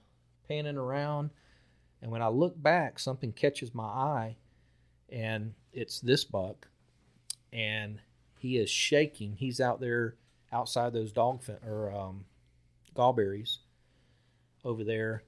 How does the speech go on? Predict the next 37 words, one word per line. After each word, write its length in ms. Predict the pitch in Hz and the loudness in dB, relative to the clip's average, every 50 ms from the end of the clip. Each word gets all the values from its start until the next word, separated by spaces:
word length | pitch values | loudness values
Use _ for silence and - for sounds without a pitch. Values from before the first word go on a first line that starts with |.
| _ _ _ _ - | _ _ _ _ -14
and 100 | 107 107 | -10 -8
he's 140 | 104 98 | -4 -2
shaking 500 | - - - - 135 135 131 - 131 110 | 0 2 6 6 6 4 4 0 -4 -4
just 220 | 104 113 113 - - | -4 -2 -4 -2 0
like 160 | 120 113 - | -2 -2 -2
a 40 | 104 | -6
dog 520 | 95 101 110 104 110 113 107 101 101 95 - _ _ _ _ _ _ | -4 -2 -2 -2 0 -2 -2 -4 -4 -10 -18 _ _ _ _ _ _
<clears throat> 280 | - 170 151 120 113 - | 6 6 6 6 2 -4
after 280 | 131 113 107 - - 107 | -6 -6 -4 0 0 0
a 60 | 98 | 2
bath. 460 | 101 110 107 101 82 - - - - _ _ _ _ _ _ _ _ _ _ _ _ _ _ _ _ _ _ _ _ _ _ _ _ | 2 -2 -4 -4 -6 -10 -16 -20 -20 _ _ _ _ _ _ _ _ _ _ _ _ _ _ _ _ _ _ _ _ _ _ _ _
And, 220 | - 120 110 104 107 | -8 -8 -6 -6 -6
um, 320 | 107 104 101 101 87 95 101 _ _ _ _ _ _ _ _ _ _ _ _ _ _ _ _ _ _ _ _ | -6 -6 -8 -8 -10 -14 -18 _ _ _ _ _ _ _ _ _ _ _ _ _ _ _ _ _ _ _ _
I'm 80 | 101 101 | -20 -20
like, 140 | 95 - - | -20 -20 -18
"Holy 340 | - - - - - - - | -18 -18 -18 -16 -16 -16 -16
mackerel." 480 | 180 190 202 185 175 - 175 160 139 - - - _ _ _ - | -16 -18 -18 -18 -10 -6 -6 -6 -6 -8 -14 -20 _ _ _ 4
<clears throat> 160 | 156 147 127 113 104 - | 4 4 4 2 -2 -4
So 200 | - - - 123 | -6 -4 -2 0
I 60 | 107 | 0
reach 300 | 101 107 123 143 135 - | 4 6 4 4 4 2
down, 440 | - 127 120 120 120 120 120 117 113 - - _ _ _ _ | 0 2 2 2 2 0 -2 -2 -4 -8 -14 _ _ _ _
<clears throat> 340 | _ _ - 147 117 95 110 | _ _ 4 4 4 2 2
get 160 | 127 143 - | 0 0 0
the 60 | 127 | 0
camera, 520 | - - - 127 120 120 120 120 117 113 117 - - | -6 -4 -2 -2 0 0 0 -2 -2 -4 -6 -10 -12
remount 500 | 127 127 123 127 120 117 117 110 117 117 | -4 -2 0 0 2 2 2 2 2 2
it, 140 | 117 117 - _ _ _ _ _ _ _ _ _ _ _ _ _ _ _ _ _ | 0 -4 -4 _ _ _ _ _ _ _ _ _ _ _ _ _ _ _ _ _
and 120 | - 104 | -10 -8
I'm 100 | 104 104 | -4 2
able 260 | 117 127 135 127 123 113 | 4 4 4 4 2 2
to 260 | 110 104 104 104 104 - _ _ _ _ _ - | 4 4 4 4 0 -6 _ _ _ _ _ -2
get 300 | 151 123 117 107 - - | 2 2 2 2 2 -6
some 180 | - - 117 101 | -8 -6 -6 -8
footage 440 | - - - 170 175 139 107 101 - | -4 -2 -2 0 0 -2 -4 -4 -4
of 160 | 104 92 - | -6 -8 -6
him 380 | - 123 113 101 104 98 104 | -8 -8 -6 -6 -8 -10 -12